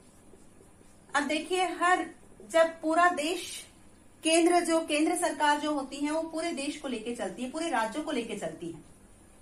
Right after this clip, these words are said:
तो आर्थिक कल्याण शर्तों का निरीक्षण, तो यदि कोई राज्य बोल रहा है कि हमारे state में हमको ज्यादा पैसे की आवश्यकता है, हमको ज्यादा सहयोग की आवश्यकता है क्योंकि हमारा राज्य ज्यादा पिछड़ा हुआ है, तो आर्थिक कल्याण किन क्षेत्र में ज्यादा होना चाहिए,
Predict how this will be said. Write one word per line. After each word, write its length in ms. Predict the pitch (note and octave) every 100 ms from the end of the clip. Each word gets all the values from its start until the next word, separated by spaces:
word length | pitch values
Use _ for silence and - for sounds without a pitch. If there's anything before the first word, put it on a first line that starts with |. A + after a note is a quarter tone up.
| - - -
तो 60 | C#4+
आर्थिक 640 | - B3+ B3+ - F4+ F4
कल्याण 360 | C#4+ C#4+ D4+
शर्तों 300 | D#4+ B3+ -
का 140 | C#4 D4+
निरीक्षण, 420 | C#4+ G3+ - F#3 D#3 - - - -
तो 60 |
यदि 220 | E4+ E4
कोई 240 | F4 E4 F4
राज्य 300 | E4+ E4 E4+
बोल 220 | D#4 D#4
रहा 120 | D#4
है 180 | D#4+ D#4
कि 120 | D#4
हमारे 640 | D4+ C4+ C4 D#4 D#4+ D#4 C#4
state 300 | - D4 D4+
में 100 | D#4
हमको 300 | D4 D4 D4+
ज्यादा 280 | C4 C4
पैसे 340 | C#4+ C#4+ C4+ D4
की 100 | D4+
आवश्यकता 460 | C4+ C#4 C#4+ C#4
है, 120 | C#4 C#4
हमको 240 | C#4 C#4+
ज्यादा 280 | B3+ B3 C#4
सहयोग 360 | C#4 C4+ C#4+
की 80 | D4
आवश्यकता 440 | D4 C4+ C#4 C#4+ C#4
है 300 | C4+ C4+ D4+ - -
क्योंकि 220 | - C#4+ D4
हमारा 300 | B3+ B3+ C#4
राज्य 280 | C4+ C4
ज्यादा 240 | C4+ A#3+ C4+
पिछड़ा 320 | C4 - C#4
हुआ 240 | C4+ C4+
है, 200 | C4 C4 C4 - - - -
तो 220 | E4+ - -
आर्थिक 580 | B3 B3+ B3 F#4+ F4+ -
कल्याण 480 | C#4 C#4 C#4+ D4
किन 340 | D4+ - F#4 G4+
क्षेत्र 440 | - C#4+ C4+ C4
में 200 | B3+ B3+
ज्यादा 280 | B3 A#3 B3+
होना 380 | B3+ B3+ B3+ C4
चाहिए, 600 | C4+ B3+ B3 C#4+ D#4+